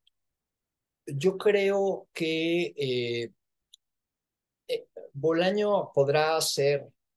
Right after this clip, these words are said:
olvidado porque hubo un exceso de Bolaño, hubo un momento de demasiado Bolaño,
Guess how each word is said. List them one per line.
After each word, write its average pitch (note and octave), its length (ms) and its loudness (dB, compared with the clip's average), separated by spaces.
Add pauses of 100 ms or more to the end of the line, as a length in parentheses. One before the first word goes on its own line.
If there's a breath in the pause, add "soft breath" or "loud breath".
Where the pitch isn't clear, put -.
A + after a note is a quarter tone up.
(540)
olvidado C3+ 680 2
porque C3 220 -4
hubo C3 200 2
un D3+ 260 0
exceso C3+ 880 0
de A#2 80 -10
Bolaño, G#2+ 520 -4
hubo A#2+ 200 -4
un B2 100 -6
momento A#2+ 760 -2 (360)
de A#2 1000 -2
demasiado B2+ 880 2
Bolaño, A2 640 -2